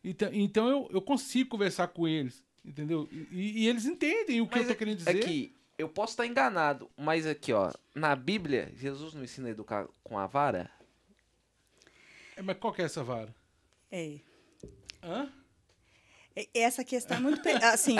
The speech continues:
Speaker 3: eu respeito, tá?
Speaker 2: Sim.
Speaker 3: É, é, também tive uma orientação católica, mas, assim,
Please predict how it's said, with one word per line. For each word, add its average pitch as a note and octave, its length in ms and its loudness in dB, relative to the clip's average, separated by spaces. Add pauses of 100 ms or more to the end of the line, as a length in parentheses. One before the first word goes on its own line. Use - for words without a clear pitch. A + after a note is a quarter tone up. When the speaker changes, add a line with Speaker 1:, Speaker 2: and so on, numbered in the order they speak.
Speaker 3:
eu G#3+ 100 6
respeito, A3+ 720 6
tá? G3 280 2
Speaker 2:
Sim. D#3+ 340 -6
Speaker 3:
É, F3 500 0
é, F3 160 -4
também F3+ 720 -2 (420)
tive G3+ 520 -4 (140)
uma F3+ 260 -2
orientação F3 560 -4
católica, F3 680 -8 (680)
mas, G#3 380 -4
assim, F#3+ 440 -6